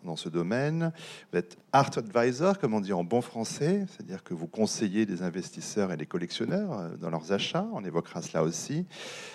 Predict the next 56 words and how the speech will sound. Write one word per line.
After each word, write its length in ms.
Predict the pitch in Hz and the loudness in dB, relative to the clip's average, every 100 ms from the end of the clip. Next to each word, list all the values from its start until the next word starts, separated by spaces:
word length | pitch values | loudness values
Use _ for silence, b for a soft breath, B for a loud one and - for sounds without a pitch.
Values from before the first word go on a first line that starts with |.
| B - | B -4
Euh, 420 | 95 95 90 90 | 2 4 6 4
j'ai 140 | 80 104 | 4 2
lu 80 | 110 | 2
qu'en 140 | 92 | 4
deux 100 | 101 | 4
mille 160 | 101 95 | 4 2
quinze, 300 | 113 104 90 | 0 2 2
vous 120 | 87 | 2
alliez 220 | 104 110 | 4 4
organiser 320 | 98 98 98 | 2 2 0
votre 240 | 92 - 95 | -2 -2 -4
première 400 | - 117 113 107 | 0 0 4 2
exposition 800 | 95 - 95 90 - 107 90 - _ | 0 -4 -4 -4 -4 -4 -4 -8 _
publique. 460 | 139 135 175 220 - | -2 0 0 -2 -6
Je 60 | - | -14
ne 20 | |
sais 80 | - | -10
pas 140 | 85 | -10
si 100 | 87 | -8
vous 220 | 82 85 - _ _ _ _ | -10 -10 -12 _ _ _ _
pourrez 180 | 82 92 | 2 4
nous 160 | 82 | 4
en 60 | 82 | 0
dire 200 | 80 85 | 2 0
un 60 | 90 | 2
peu 140 | 101 | 0
plus, 280 | - 110 - | 0 -6 -4
on, 80 | 90 | -6
en, 200 | 80 - 87 | -6 -6 -4
on 60 | |
verra 240 | 80 87 - | -2 -2 -4
cela. 320 | - 175 208 B B B B | 0 0 0 B B B B
On 60 | - | -8
va 120 | 90 | 0
bien 120 | 107 | 0
sûr 180 | 101 117 | 2 0
profiter 380 | - - - 107 | 0 0 2 4
de 60 | |
votre 240 | 92 92 - 123 | 4 4 0 -2
expertise 760 | - - - - - 127 107 | -2 2 2 2 0 0 0
ce 160 | - 104 | 0 -2
soir, 300 | - - 185 | 0 4 4
mais 120 | 175 | 4
pour 140 | 135 147 | 2 0
rester 260 | 147 190 | 0 -2
sur 160 | - 147 | -2 -4
cette 140 | 139 | -4
question 300 | 156 139 165 | -2 0 0
de 60 | 143 | 2
la 80 | 127 | 0
place 400 | 147 147 143 - | 4 4 4 -2
prise 300 | - 127 - | -2 -2 4
par 120 | 110 | 6
la 100 | 104 | 8
bande 220 | 120 120 | 8 6
dessinée, 520 | 113 110 110 117 123 | 6 4 2 4 2